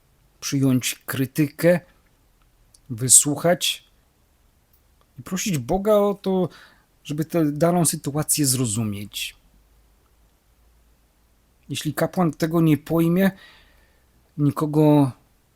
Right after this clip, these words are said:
nie pozyska. Pięknie by było, gdyby nam się udało przebić przez taką wierzchnią, y, warstwę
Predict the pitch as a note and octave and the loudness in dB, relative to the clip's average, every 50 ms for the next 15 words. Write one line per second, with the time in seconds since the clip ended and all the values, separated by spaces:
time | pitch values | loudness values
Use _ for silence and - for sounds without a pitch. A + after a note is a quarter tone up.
0 | _ _ _ _ _ _ _ _ _ _ _ - - D4 E3+ C#3 C#3 C#3 - C3 | _ _ _ _ _ _ _ _ _ _ _ -20 -10 -2 0 0 0 0 0 -2
1 | B2 A#2+ C#3 B2+ - - - - - - - - - _ _ _ _ _ _ _ | 0 0 2 4 2 2 2 -2 -10 -18 -20 -20 -20 _ _ _ _ _ _ _
2 | _ _ _ _ _ _ _ _ _ _ _ _ _ _ _ _ _ _ _ _ | _ _ _ _ _ _ _ _ _ _ _ _ _ _ _ _ _ _ _ _
3 | _ _ _ _ _ _ - - - - - _ - C4 G#3+ F#3+ - D3+ C#3+ C#3+ | _ _ _ _ _ _ -20 -20 -20 -20 -20 _ -8 -6 -4 -2 0 0 2 2
4 | C#3 D3 D#3 D#3 D3 D3+ C#3 C3+ D3 D3 C#3+ C#3+ C#3+ C#3+ B2+ A2+ - - - - | 4 4 4 4 4 4 2 4 6 8 8 8 8 6 4 0 -4 -10 -18 -20
5 | _ _ _ _ _ - C#3+ D3+ D#3 D3+ C#3+ - - C#3+ C3+ D3+ C3+ C#3+ D3 D3 | _ _ _ _ _ 0 2 4 4 4 4 2 0 -2 -4 -2 2 4 4 6
6 | D3 C#3+ - - D3 C#3 C#3+ C#3+ C#3 - - - - - - - - - _ - | 4 4 2 0 0 0 0 0 0 -2 -6 -8 -14 -20 -20 -20 -20 -20 _ -8
7 | - C3+ - C3+ - D3+ D3 C#3+ C#3 C#3+ - _ - C#3 A#2 G#2+ C3 D3+ D#3+ E3 | -4 -4 -4 0 2 4 4 4 4 2 -2 _ -10 -8 -6 -2 2 4 6 6
8 | D#3 - - - D#3+ D#3 D3 C#3+ C#3+ C#3+ C#3 C#3 C#3 C3+ C3+ C3+ C3 C3 C3 C3 | 6 6 4 2 2 4 4 6 6 4 4 4 2 0 0 -2 -2 -4 -4 -6
9 | C3 B2+ C3+ C3 B2+ C#3+ C#3+ D3 D3 C#3+ - - - - - D3 | -8 -8 -8 -4 0 4 4 4 4 4 2 0 -2 0 0 2